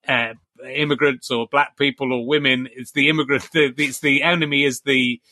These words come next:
is the, the elite that's keeping the sys-, well, it's the system. And, and if, and what they don't understand is equality means equality <laughs> for, for everyone. So, you know, you fight against, you know,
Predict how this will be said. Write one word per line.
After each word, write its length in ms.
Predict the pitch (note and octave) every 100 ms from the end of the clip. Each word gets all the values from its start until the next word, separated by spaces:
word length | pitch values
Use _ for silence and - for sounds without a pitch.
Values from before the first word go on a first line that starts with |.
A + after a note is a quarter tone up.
| _ C#3+
is 180 | C3 A#2+
the, 360 | B2+ C3+ C3 B2
the 140 | C#3+
elite 360 | C#3 D3+ E3 B2+
that's 140 | B2+ -
keeping 240 | C#3 B2+
the 80 | C#3
sys-, 220 | A3+ D#3
well, 100 | D#3
it's 100 | D3 D3+
the 40 |
system. 440 | G3+ F#3 A#2+ G#2+ -
And, 140 | D3+ D3
and 220 | D#3 C#3
if, 140 | D#3+ - _ _ _ _ _ E3+
and 180 | D#3+
what 160 | E3 D#3+
they 60 | D#3
don't 120 | D3+
understand 300 | C3 E3 C#3+
is 100 | B2+
equality 680 | B2+ D#3 C#3 - C3 B2 - _ _ -
means 260 | C3+ B2+
equality 720 | A#2+ - C#3 B2+ - - G3 -
<laughs> 60 | F#3+
for, 260 | - G3 - D#3+ - F#3 E3+
for 180 | F3+ E3+
everyone. 480 | F3+ D#3 C#3+ C3 B2+
So, 140 | D3+
you 100 | D3
know, 100 | C#3+
you 140 | C#3 D3
fight 300 | - F3 D#3+
against, 320 | C#3+ D3 -
you 60 |
know, 60 | E3+